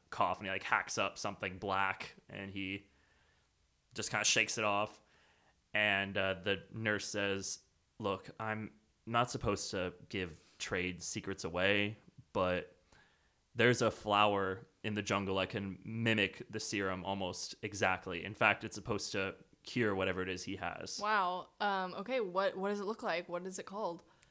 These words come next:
Speaker 1: Um, he describes to you the, it's called, I'm actually having to think of this off the top of my head.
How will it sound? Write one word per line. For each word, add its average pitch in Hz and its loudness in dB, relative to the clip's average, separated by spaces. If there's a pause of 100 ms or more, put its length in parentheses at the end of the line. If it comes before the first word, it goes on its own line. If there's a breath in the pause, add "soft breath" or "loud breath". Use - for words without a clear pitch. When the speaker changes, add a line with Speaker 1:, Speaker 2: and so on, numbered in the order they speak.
(420 soft breath)
Speaker 1:
Um, 127 6
he 190 -2
describes 120 4
to 151 -4
you 110 0 (240)
the, 220 -4 (100)
it's 156 -4
called, 240 -2
I'm 233 2
actually 226 0
having 233 0
to - -12
think 233 -4
of 233 -4
this - -8
off 226 2
the - -10
top 247 4
of - -2
my 233 2
head. 311 4